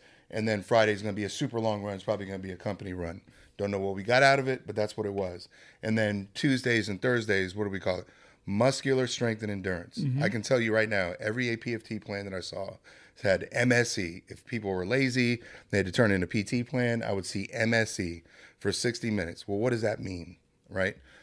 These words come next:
Speaker 1: We were training for a P T test. And if you look at the P T test and you look at the muscles that are being trained, that's not preparing anybody for any sort of combat.
Speaker 2: No.
Speaker 1: What it does is it draws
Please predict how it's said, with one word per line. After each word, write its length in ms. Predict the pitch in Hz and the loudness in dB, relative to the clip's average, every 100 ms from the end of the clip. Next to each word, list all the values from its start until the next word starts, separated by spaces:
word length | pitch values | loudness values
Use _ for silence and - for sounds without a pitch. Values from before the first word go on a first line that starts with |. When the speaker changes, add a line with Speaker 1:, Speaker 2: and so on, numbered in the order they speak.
| - _ _ _ _ _ _ - | -20 _ _ _ _ _ _ -6
Speaker 1:
We 200 | 110 185 | 4 6
were 160 | 196 139 | 6 4
training 640 | - - 165 180 143 107 | 2 0 2 4 4 2
for 200 | - 110 | 2 2
a 40 | |
P 220 | 95 127 120 | 2 -2 -4
T 220 | - 135 | -4 -4
test. 380 | - - - - | -4 -8 -8 -4
And 100 | 110 | -2
if 120 | 104 | 0
you 100 | 113 | 0
look 200 | 117 160 | 2 2
at 100 | 165 | 2
the 80 | 131 | 0
P 180 | - 110 | -2 -4
T 180 | 151 156 | -4 -4
test 460 | - 95 90 - _ - - - | 0 0 -2 -10 _ -20 -12 -2
and 100 | 104 | 2
you 80 | 110 | 4
look 160 | 143 | 4
at 60 | 120 | 2
the 60 | |
muscles 380 | 110 127 131 107 | 2 2 2 -2
that 80 | 104 | -2
are 60 | 98 | -2
being 260 | 107 95 | -2 -4
trained, 540 | 87 - 127 92 85 82 _ - _ _ | -4 -2 0 0 -4 -10 _ -20 _ _
that's 340 | 101 123 156 - | 4 6 6 2
not 300 | 151 117 104 _ _ - | 4 4 2 _ _ -10
preparing 540 | 117 - 151 117 107 | -8 -2 0 0 -2
anybody 460 | - 135 107 98 92 | -6 -4 -2 -4 -4
for 180 | - - | -10 -8
any 200 | 127 127 | -4 -4
sort 200 | 113 101 | -4 -8
of 60 | 98 | -6
combat. 400 | 107 98 87 78 | -6 -4 -4 -4
Speaker 2:
No. 140 | - - - _ | -4 -10 -20 _
Speaker 1:
What 160 | - 135 | 2 4
it 180 | 117 104 | 4 4
does 500 | 147 185 120 107 - | 6 8 6 2 -4
is 260 | - 101 | -4 0
it 140 | 104 92 | 0 0
draws 600 | - 120 123 120 107 | 2 4 6 4 0